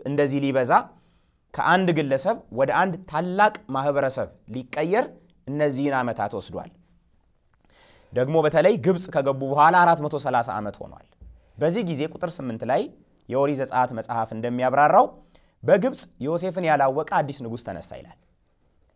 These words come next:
ዮሴፍ፣ እ፣ ማን መሆኑን ያላወቀ፣ ለግብፃውያን ያደረገውን ውለታ ያላ-፣ ያላወቀ፣ ያልተረዳ ወይንም ማወቅ ያልፈለገ አንድ ንጉሥ ፈርዖን፣ እ፣ ተነስቷል።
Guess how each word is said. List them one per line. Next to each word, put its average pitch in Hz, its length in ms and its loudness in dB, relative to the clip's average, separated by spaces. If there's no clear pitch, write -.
ዮሴፍ፣ 123 400 -4
እ፣ 107 120 -6
ማን 160 280 4
መሆኑን 151 380 -2
ያላወቀ፣ 113 500 0
ለግብፃውያን 147 680 0
ያደረገውን 135 540 0
ውለታ 127 280 0
ያላ-፣ 123 360 0
ያላወቀ፣ 117 500 0
ያልተረዳ 120 500 -2
ወይንም 123 240 -2
ማወቅ 131 240 0
ያልፈለገ 120 480 -2
አንድ 143 260 0
ንጉሥ 127 340 -6
ፈርዖን፣ 131 460 0
እ፣ 107 80 -6
ተነስቷል። 147 540 -2